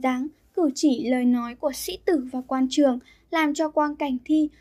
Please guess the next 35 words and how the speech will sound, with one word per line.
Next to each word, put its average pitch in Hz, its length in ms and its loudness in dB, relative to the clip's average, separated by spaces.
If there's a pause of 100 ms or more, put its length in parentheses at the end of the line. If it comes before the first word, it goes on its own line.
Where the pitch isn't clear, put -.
(100)
trở 349 160 2
nên 294 360 6
nhốn 277 260 4
nháo, 269 340 -2 (240)
ô 285 140 6
hợp, 269 280 0 (340)
mất 415 200 0
đi 381 120 0
vẻ 302 260 0
trang 277 280 -4
nghiêm 277 280 2
của 269 160 -2
một 247 260 4
kỳ 254 240 0
thi 277 200 -6
do 262 160 -2
quốc 339 200 -4
gia 294 260 -2
tổ 254 240 -2
chức. 415 220 0 (1400)
Nghệ 320 240 4
thuật 277 240 -2
đảo 254 280 -2
trật 262 220 -6
tự 277 140 -2 (100)
cú 262 220 -2
pháp 392 240 0 (320)
trong 302 300 4
Lôi 320 320 6
thôi 302 200 0
sĩ 339 260 -10
tử 294 180 0 (260)
và - 80 -2
ậm 262 280 0
uệ 302 180 -2